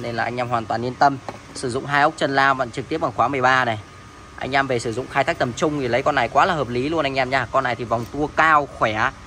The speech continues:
máy móc lại bền nữa. Sử dụng lốc ở kim nhôm thì nó chịu nhiệt rất là tốt.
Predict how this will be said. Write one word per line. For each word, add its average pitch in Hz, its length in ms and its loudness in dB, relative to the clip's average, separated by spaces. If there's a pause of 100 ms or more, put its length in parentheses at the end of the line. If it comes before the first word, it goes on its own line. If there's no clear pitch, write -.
(180)
máy 123 260 -2
móc - 180 2
lại 127 120 -6
bền 131 340 -4
nữa. 160 140 2
Sử 156 160 -4
dụng 131 180 -4
lốc 196 120 2
ở 151 80 -2
kim 147 220 -4
nhôm 151 240 2
thì 135 80 -4
nó 139 120 -2
chịu 151 180 -6
nhiệt 131 180 -2
rất 190 100 2
là 175 120 2
tốt. 190 260 0